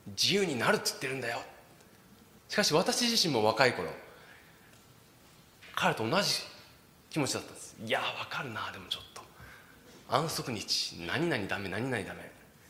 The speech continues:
拘束されてるな。」安息日覚えてます、今でも。金曜日の夕方になると、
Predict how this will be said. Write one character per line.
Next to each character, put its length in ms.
拘 280
束 200
さ 120
れ 60
て 80
る 80
な。」 100
安 200
息 140
日 80
覚 220
え 40
て 80
ま 80
す、 100
今 140
で 80
も。 80
金 200
曜 140
日 80
の 80
夕 160
方 200
に 60
な 100
る 100
と、 200